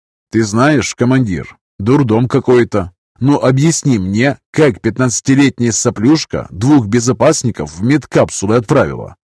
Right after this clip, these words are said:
Как говорит Станиславский, не верю. При нас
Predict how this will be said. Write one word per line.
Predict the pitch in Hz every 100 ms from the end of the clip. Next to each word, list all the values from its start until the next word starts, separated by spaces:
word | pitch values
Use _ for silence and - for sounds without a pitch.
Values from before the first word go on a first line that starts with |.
| _
Как | 135 131
говорит | 123 123 131
Станиславский, | - 131 120 117 120 - 135 123
не | 120 117 147
верю. | 110 127 123 - _ _ _
При | 135
нас | 117 127